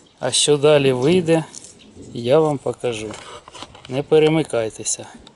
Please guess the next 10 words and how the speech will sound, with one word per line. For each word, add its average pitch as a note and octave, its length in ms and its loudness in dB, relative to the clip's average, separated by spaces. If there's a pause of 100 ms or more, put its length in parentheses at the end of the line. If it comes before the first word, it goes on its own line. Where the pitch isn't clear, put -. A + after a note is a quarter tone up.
(1900)
Ось F#3+ 200 -2
що - 360 2
вийшло, D3+ 540 4
дивіться. C3 540 -2 (1700)
Наклеїв. E3 880 0 (1120)
І C3 120 -6
там G3+ 460 0 (680)
тепер D#3+ 360 0
не D#3 160 4
пошкарябаєш. C#3+ 1080 2